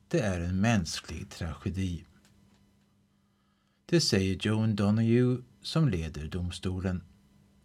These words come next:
F N:s domstol kräver också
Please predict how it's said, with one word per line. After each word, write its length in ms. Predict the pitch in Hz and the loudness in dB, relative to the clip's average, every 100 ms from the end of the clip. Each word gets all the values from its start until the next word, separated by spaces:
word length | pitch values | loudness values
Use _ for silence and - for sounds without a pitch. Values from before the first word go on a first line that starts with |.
| _ _ _ _ _ _ _ - | _ _ _ _ _ _ _ 2
F 340 | 170 - - | 2 2 2
N:s 260 | 156 151 - | 4 2 2
domstol 840 | 151 110 80 - - 87 95 95 | 2 4 0 -6 -8 -4 -2 -2
kräver 400 | 98 90 82 98 | -4 -4 -2 0
också 560 | 101 101 - 139 135 | 0 0 -2 4 4